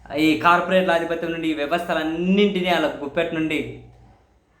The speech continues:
బయటకు లాగే శక్తి ఏమన్నా వస్తుందా ఎప్పటికైనా అని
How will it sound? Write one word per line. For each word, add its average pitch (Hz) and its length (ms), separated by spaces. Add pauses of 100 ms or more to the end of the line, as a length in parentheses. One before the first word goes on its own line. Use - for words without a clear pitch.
(320)
బయటకు 170 440
లాగే 156 460
శక్తి 175 260
ఏమన్నా 180 280
వస్తుందా 165 400
ఎప్పటికైనా 151 600
అని 139 240